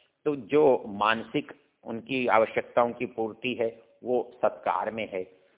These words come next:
और उनकी जो शारीरिक इच्छाओं की पूर्ति है वो सेवा में है। अर्थात उनको मानसिक दृष्टि से संतुष्ट रखना और शारीरिक दृष्टि से तृप्त रखना,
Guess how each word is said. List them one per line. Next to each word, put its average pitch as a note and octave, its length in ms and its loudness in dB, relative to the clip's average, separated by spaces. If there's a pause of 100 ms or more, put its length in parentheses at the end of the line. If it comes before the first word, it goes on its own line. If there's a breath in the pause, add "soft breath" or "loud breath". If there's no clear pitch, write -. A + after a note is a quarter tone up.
(240 soft breath)
और A#2+ 220 8
उनकी A#2+ 720 -6
जो A2+ 140 -2
शारीरिक A#2+ 640 -4
इच्छाओं A#2 400 -8
की A#2+ 140 -10
पूर्ति A2+ 520 -10
है G#2+ 300 -6 (120)
वो B2 120 0
सेवा F#2+ 420 -2
में F2+ 180 -12
है। F2 260 -10 (280 soft breath)
अर्थात B2+ 340 2
उनको A#2+ 300 -2
मानसिक G#2+ 560 -8
दृष्टि G#2 400 -8
से C3 100 -6
संतुष्ट G#2 500 -8
रखना B2 480 -6 (260 loud breath)
और A2 180 2 (180)
शारीरिक A2 480 -2
दृष्टि G2+ 400 -10
से C3 80 -4
तृप्त - 440 -4
रखना, G2+ 560 -4